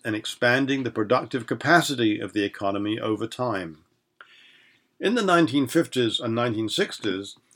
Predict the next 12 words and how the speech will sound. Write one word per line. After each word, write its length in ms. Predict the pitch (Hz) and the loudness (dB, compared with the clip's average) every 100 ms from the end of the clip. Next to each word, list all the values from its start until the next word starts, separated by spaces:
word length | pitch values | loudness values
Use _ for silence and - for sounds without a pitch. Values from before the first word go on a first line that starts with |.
| - - | -10 0
this 180 | 175 | 0
aspect 560 | 190 156 160 - 135 - | 4 4 4 2 0 0
of 120 | 110 | -2
investment 580 | 110 107 104 - 110 117 | 0 0 -2 -2 -6 -2
became 360 | 127 127 127 123 | -2 2 2 2
the 100 | 120 | 0
focus 480 | - 180 170 139 | 4 4 4 -2
of 120 | 113 101 | -2 -4
attention 540 | - 95 90 - 107 | -4 -4 -6 -8 -6
of 120 | 104 | -4
neoclassical 720 | 120 123 - 139 151 147 110 | -2 -2 0 0 0 0 -4
economists, 840 | 95 - 92 87 85 104 - - | -6 -6 -6 -6 -10 -12 -16 -20